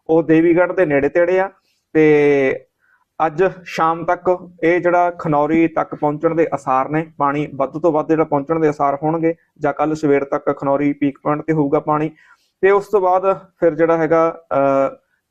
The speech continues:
ਚਾਂਦਪੁਰੇ ਤੱਕ ਇਹ ਪਾਣੀ ਅਗਲੇ ਅੜਤਾਲੀ ਜਾਂ ਸੱਠ ਘੰਟਿਆਂ ਦੇ ਦੌਰਾਨ ਪਹੁੰਚਣ ਦੇ ਆਸਾਰ ਬਣੇ ਹੋਏ ਨੇਗੇ। ਤੇ ਸੱਤ ਤੇ ਅੱਠ ਤਰੀਕ ਨੂੰ ਜਿਹੜਾ ਹੈਗਾ ਚਾਂਦਪੁਰੇ ਤੋਂ ਬਾਅਦ, ਅਹ, ਜਿਹੜਾ ਸਰਦੂਲਗੜ੍ਹ ਤੱਕ ਇਹ ਪਾਣੀ ਪਹੁੰਚਣ ਦੇ ਆਸਾਰ ਜਿਹੜਾ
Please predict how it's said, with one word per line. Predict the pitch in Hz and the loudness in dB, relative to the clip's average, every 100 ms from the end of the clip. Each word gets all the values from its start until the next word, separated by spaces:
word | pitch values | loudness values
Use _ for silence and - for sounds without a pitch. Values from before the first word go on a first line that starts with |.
| - | -2
ਚਾਂਦਪੁਰੇ | 175 175 170 170 | -2 -2 -2 -2
ਤੱਕ | 170 170 170 165 165 | 0 -2 2 2 2
ਇਹ | 165 | 0
ਪਾਣੀ | 160 151 156 160 147 | 0 -2 0 0 0
ਅਗਲੇ | 143 151 151 | 2 2 2
ਅੜਤਾਲੀ | 147 143 156 139 139 139 - | -2 -2 -2 0 -2 -4 -6
ਜਾਂ | 139 131 | -4 -4
ਸੱਠ | 139 - 160 | -4 -8 -6
ਘੰਟਿਆਂ | 160 147 143 | -4 0 -2
ਦੇ | 135 | -2
ਦੌਰਾਨ | 131 139 135 139 | -4 -4 -4 -6
ਪਹੁੰਚਣ | - 139 139 147 | -6 -6 -4 -4
ਦੇ | 147 | -4
ਆਸਾਰ | - 131 135 135 - _ _ _ | -4 -4 -2 -2 -6 _ _ _
ਬਣੇ | 139 156 160 | -2 0 0
ਹੋਏ | 175 | 0
ਨੇਗੇ। | 175 175 185 185 _ _ _ | 0 2 0 -2 _ _ _
ਤੇ | 160 160 156 151 - | 2 6 6 4 -2
ਸੱਤ | - 165 156 185 | -6 -4 -2 -2
ਤੇ | 185 - | 0 0
ਅੱਠ | - 165 | -2 -2
ਤਰੀਕ | 165 165 170 | 2 2 4
ਨੂੰ | 165 | 2
ਜਿਹੜਾ | 165 165 | 2 2
ਹੈਗਾ | 156 160 160 | 2 2 0
ਚਾਂਦਪੁਰੇ | 160 151 143 151 151 | 0 -2 -2 -2 0
ਤੋਂ | 151 | 0
ਬਾਅਦ, | 143 147 156 156 | 0 0 0 -4
ਅਹ, | - _ _ _ 139 139 135 | -8 _ _ _ -2 0 0
ਜਿਹੜਾ | 135 143 143 139 139 _ | 0 0 2 0 -4 _
ਸਰਦੂਲਗੜ੍ਹ | _ 175 190 165 165 165 | _ 0 2 4 2 0
ਤੱਕ | 175 170 | -2 -2
ਇਹ | 156 165 | 0 0
ਪਾਣੀ | 160 143 | 0 -2
ਪਹੁੰਚਣ | 143 139 139 156 | -2 -4 -4 -2
ਦੇ | 151 139 | -2 -2
ਆਸਾਰ | - 135 131 131 143 | -4 -2 -2 -6 -4
ਜਿਹੜਾ | 143 139 143 | -2 0 -2